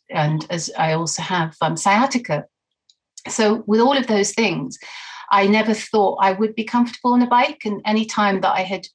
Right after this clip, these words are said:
ridden, um, uh, or sat on somebody's bike, I felt my back would be in the wrong position. You know, you were, like, forwards with your handlebars and you would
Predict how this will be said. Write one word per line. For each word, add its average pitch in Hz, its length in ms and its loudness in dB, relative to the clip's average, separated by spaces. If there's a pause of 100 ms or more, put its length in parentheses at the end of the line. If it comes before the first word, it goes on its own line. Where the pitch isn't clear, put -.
(160)
ridden, 190 720 0
um, 170 360 -2 (140)
uh, 175 320 -6 (160)
or - 240 -4 (180)
sat 196 360 0
on 175 100 -2
somebody's 170 480 -4
bike, 170 320 0
I 180 60 -6
felt 190 300 0
my 185 260 -4 (580)
back - 580 0
would - 220 -4 (120)
be 202 360 4
in 190 220 0
the 180 160 -6
wrong 185 200 0
position. 190 520 -2
You 196 60 0
know, 190 80 0
you 185 160 -2
were, 180 40 -6
like, 170 240 -4
forwards 196 380 2
with 196 120 -6
your 175 60 -12
handlebars 190 640 0
and 175 80 -6
you 170 60 -6
would - 100 -14